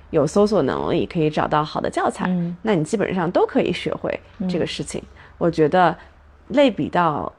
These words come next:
Speaker 1: 勇气跟信心上，就是只要你有这些底层能力，那哪怕宇宙给你发了一个特别难的题，你也可以慢慢地把它解决。
Speaker 2: 慢慢把它吃掉。
Speaker 1: 对，对，对。
Speaker 2: 嗯。
Speaker 1: 所以这是特别底层的一个技能。
Speaker 2: 嗯。
Speaker 1: 然后他们的来源，我觉得就是像我们刚刚说的，可能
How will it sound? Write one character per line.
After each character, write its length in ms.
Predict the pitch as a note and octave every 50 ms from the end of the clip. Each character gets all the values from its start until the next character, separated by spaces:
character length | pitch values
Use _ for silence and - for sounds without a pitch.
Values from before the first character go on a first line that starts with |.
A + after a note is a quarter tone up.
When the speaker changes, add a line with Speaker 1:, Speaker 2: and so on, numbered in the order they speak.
| _ _ _ _ -
Speaker 1:
勇 200 | E3+ E3+ A2+ D#3+
气 200 | - - - G3+
跟 160 | G3 G3 G#3
信 200 | G#3 - A3 F#3+
心 220 | F#3+ G3 G3+ G#3 G#3
上， 180 | A3 F#3 - -
就 100 | - F3
是 200 | D#3+ E3 D#3+ - - - - -
只 140 | - - F3
要 180 | G3+ A#3+ C4+ B3+
你 140 | G#3 E3+ E3+
有 220 | G#3+ F#3+ C#3+ D3+
这 120 | - F#3+
些 140 | F3 F#3+ F#3
底 160 | F3+ F3 D3+
层 260 | - - F#3 E3 F3 F3
能 220 | D3+ - - E3+
力， 160 | E3+ - - - - - - -
那 160 | - A3 A3 G#3
哪 160 | F#3+ B2+ G2
怕 200 | E3+ G3 G3+ F#3
宇 100 | D3+ A#2+
宙 180 | - F3 E3
给 120 | D#3 D#3 D#3+
你 120 | D#3+ C#3+
发 280 | D3+ - F#3 E3 F3 F3+
了 100 | F3+ E3
一 140 | C#3+ B2+ C#3+
个 160 | D3+ C3+ D#3+
特 320 | - - D4+ F4 F#4+ E4+
别 120 | A#3 - C3
难 140 | C#3 D2
的 140 | D2+ D#2 -
题， 360 | E3+ - - - - - G#3 G#3 - - - - - - - - - -
你 180 | - E3 F3 F#3+
也 140 | F3+ B2+ E3
可 100 | - G3
以 80 | E3
慢 140 | D#3+ D#3 D3+
慢 180 | D#3 C3 G#2 E2
地 80 | F#2
把 120 | - - D#3
它 100 | E3 D3+
解 60 | D#3
决。 100 | - G3
Speaker 2:
慢 100 | G3+ F#3+
慢 160 | F#3+ F#3+ G3+
把 140 | G3 F3+ F3
它 180 | F3 E3 E3+ F3+ -
吃 160 | - - F3+
掉。 180 | E3+ E3+ E3 E3
Speaker 1:
对， 100 | - E3+
对， 160 | D3+ D3+ C#3+
对。 160 | D3+ - - - G#3+ - -
Speaker 2:
嗯。 180 | F3+ F3+ F3+
Speaker 1:
所 120 | F3 A3+ A3+
以 40 | A3+
这 140 | D4 D#4+
是 80 | C4+ B3+
特 140 | - E4+ D4
别 120 | A3 F3+
底 160 | F3 F3 C#3+
层 160 | - - E3 C#3
的 100 | D#3+ G3
一 80 | F#3+ D#3
个 80 | - -
技 160 | - - -
能。 240 | G#1+ - - - G3 - - -
Speaker 2:
嗯。 100 | G3 F3+
Speaker 1:
然 140 | F3+ E3 E3+
后 100 | F3 F3+
他 180 | F3+ F#3+ G3+ G3
们 100 | G#3+ A3+
的 80 | G#3+ F#3
来 240 | E3 C#3+ G#2+ D#3 -
源， 180 | C#4+ A3 E3+
我 120 | D#3+ D3 D3+
觉 120 | D#3 D3+
得 60 | D#3
就 120 | D3 D#3 D3
是 100 | D3 D3
像 160 | - - D#3
我 60 | C3+
们 140 | B2 D3 D3
刚 120 | D3+ C3+
刚 80 | - D3
说 200 | D#3 - - -
的， 100 | - -
可 100 | - F3+
能 200 | D3+ - -